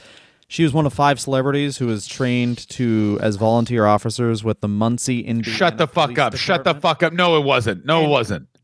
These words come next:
Speaker 1: All right, I don't wanna get too political, but let's do it. Um,
Speaker 2: <laughs>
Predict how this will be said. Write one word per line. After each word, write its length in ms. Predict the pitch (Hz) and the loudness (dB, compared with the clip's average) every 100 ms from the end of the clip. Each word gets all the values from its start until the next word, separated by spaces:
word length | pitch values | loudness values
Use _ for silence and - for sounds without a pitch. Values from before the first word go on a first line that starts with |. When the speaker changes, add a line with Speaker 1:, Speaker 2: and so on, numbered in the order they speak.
| - | -8
Speaker 1:
All 120 | 170 | -4
right, 160 | 170 135 | -2 -4
I 100 | 147 | -2
don't 120 | 180 190 | 2 2
wanna 180 | 190 | 2
get 300 | 175 170 175 | 0 -4 -4
too 180 | - 185 | -6 -8
political, 640 | 190 208 208 220 240 247 233 | -6 -4 -4 -2 0 0 2
but 160 | 165 | 0
let's 240 | 147 151 135 | 0 -2 -2
do 220 | 151 180 | -4 0
it. 200 | 190 202 _ _ _ - | -2 -4 _ _ _ -6
Um, 840 | 143 147 143 139 131 127 123 113 _ | -2 0 0 -2 -4 -6 -8 -12 _
Speaker 2:
<laughs> 80 | - | -12